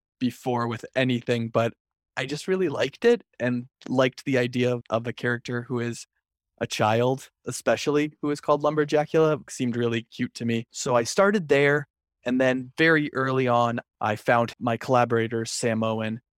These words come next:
online, just had some great samples up there, and I had seen some friends who are established in the industry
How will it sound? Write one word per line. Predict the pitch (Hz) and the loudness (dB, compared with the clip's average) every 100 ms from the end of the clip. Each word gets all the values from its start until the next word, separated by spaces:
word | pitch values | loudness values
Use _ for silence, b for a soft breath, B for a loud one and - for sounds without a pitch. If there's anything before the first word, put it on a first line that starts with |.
| _ - | _ -4
online, | 110 110 113 113 113 107 - | 0 0 0 -2 -4 -6 -8
just | 123 - | -8 -2
had | 117 | -2
some | - | -2
great | 113 113 - | -4 -4 -4
samples | 110 107 107 | -4 -2 0
up | 110 - | -2 -2
there, | 107 110 107 - _ _ | -4 -4 -6 -10 _ _
and | 92 110 113 - | -6 -2 -2 -2
I | |
had | 113 110 | -2 -4
seen | - 117 104 | -4 -4 -4
some | 120 110 | -6 -8
friends | - 120 110 107 - | -2 0 0 -4 -6
who | 117 107 | -4 0
are | 110 107 | 0 -2
established | - - 110 110 - | -4 -2 -2 -2 -4
in | 107 | -2
the | |
industry | 107 110 - 110 107 | -2 -4 -6 -6 -6